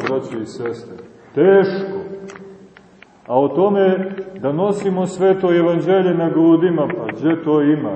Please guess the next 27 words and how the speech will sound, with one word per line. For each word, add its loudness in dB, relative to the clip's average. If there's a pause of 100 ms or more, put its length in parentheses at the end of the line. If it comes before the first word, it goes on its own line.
Da -2
ga 2
čitamo, 0 (1200)
da 0
odvajamo 2
svaki 0
slobodan 2
trenutak 0 (320)
i 4
da 0
oslobađamo 2
i 2
druge 0
trenutke 0 (320)
tom 0
željom 2
i -2
potrebom. 0
Gdje 4
je 6
to? 4 (920)
Nema 2
ga. -6 (360)
Zato 2
tama, 4
zato -2
nemoć, 2